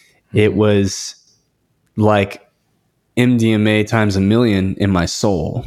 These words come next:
Speaker 2: Mm.
Speaker 1: You know, I cou-, it's, it's impossible to explain, but I felt it for hours. And I just sat in stillness for hours,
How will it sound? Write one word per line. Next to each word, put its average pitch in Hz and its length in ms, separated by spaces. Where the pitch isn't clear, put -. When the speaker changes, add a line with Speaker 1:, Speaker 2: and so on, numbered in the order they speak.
Speaker 2:
Mm. 95 420
Speaker 1:
You 87 60
know, 87 60
I 92 80
cou-, - 200
it's, 95 220
it's - 200
impossible 101 520
to 95 160
explain, 107 520
but 85 100
I 98 60
felt 123 300
it 95 60
for - 220
hours. 107 540
And 104 100
I 107 40
just 123 220
sat 127 220
in - 60
stillness 113 460
for - 140
hours, 101 580